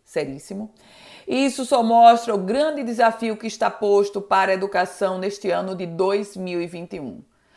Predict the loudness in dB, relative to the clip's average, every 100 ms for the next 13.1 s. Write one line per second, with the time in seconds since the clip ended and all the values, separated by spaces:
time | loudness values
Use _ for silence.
0 | _ -8 -4 -4 -4 -4 -2 -2 -4 -4
1 | -4 -6 -10 -8 -6 -2 -4 -4 -6 -8
2 | -8 -8 -10 0 0 2 -2 -14 _ -14
3 | -4 -2 0 2 2 2 0 0 0 0
4 | -2 -4 -2 -2 -2 -2 -2 -2 -6 -6
5 | -4 0 2 2 0 -8 -12 _ _ -6
6 | 4 6 6 2 -6 -8 -8 -4 0 0
7 | 0 -2 -2 -2 0 2 4 2 2 -2
8 | -2 -2 -6 0 0 0 -6 -6 -6 -10
9 | -8 -6 -4 -6 -6 -12 _ _ _ _
10 | _ _ 0 0 0 -2 2 2 2 -2
11 | -6 -8 -8 -8 -10 -4 -2 -2 -4 -12
12 | _ -6 -2 0 0 0 0 0 -2 -2
13 | -6